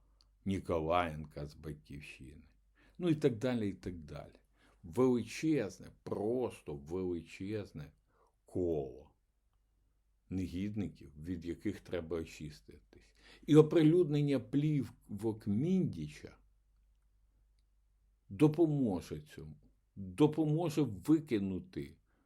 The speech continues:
на смітник історії цих різнокольорових гнид і дасть перспективу розвитку українській державі. Зупинить війну, врешті-решт, тому що вони на війні заробляли,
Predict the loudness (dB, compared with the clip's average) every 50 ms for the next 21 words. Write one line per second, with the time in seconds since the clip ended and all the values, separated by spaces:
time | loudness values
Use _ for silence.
0 | _ _ _ -2 0 0 0 2 2 2 2 2 -2 -4 -4 -2 -2 -4 -4 -4
1 | -6 -10 -6 -4 -4 -2 -2 -4 -6 -8 -8 -10 -14 -20 _ _ _ _ _ _
2 | _ _ _ _ _ _ _ _ _ _ _ _ _ _ _ _ -6 -4 -4 -4
3 | -4 -4 -4 -4 -4 -4 -6 -6 -4 -4 -2 -2 -2 -2 0 0 0 0 -2 -4
4 | -8 -10 -14 -20 _ _ _ _ _ _ _ -14 -14 -12 -10 -8 -8 -8 -10 -12
5 | -16 -20 _ _ _ _ _ _ _ _ _ _ _ _ _ _ _ -2 -2 -2
6 | 0 0 0 0 0 -2 -4 -10 -8 _ -2 -2 0 -2 -2 -4 -8 -10 -8 -8
7 | -6 -6 -6 -4 -4 -4 -4 -4 -4 -4 -4 -4 -4 -6 -8 -12 -14 -14 -16 _
8 | -20 -20 -20 -20 _ _ _ _ _ _ _ _ _ _ _ _ _ _ _ _
9 | _ _ _ _ _ _ _ _ _ _ _ _ _ _ _ _ _ _ _ _
10 | _ _ _ -20 -20 -20 -20 -20 _ _ _ _ _ _ _ -12 -10 -4 -2 -2
11 | 0 0 0 -2 -4 -6 -8 -8 -8 -8 -6 -6 -8 -8 -8 -8 -10 -12 -12 -8
12 | -6 -6 -4 -2 -2 -2 2 6 8 10 10 10 8 6 4 4 4 6 6 6
13 | 4 2 0 0 2 2 0 0 0 0 2 2 2 2 0 -2 -2 0 0 0
14 | 0 -4 -6 -10 -16 -12 -6 -4 -2 0 0 -2 0 2 0 2 4 2 2 2
15 | 4 4 4 4 4 2 2 2 2 2 0 0 0 -2 -4 -4 -4 -4 -2 -2
16 | -2 -2 -2 -2 -2 -2 -2 -2 0 0 0 0 0 -2 -4 -8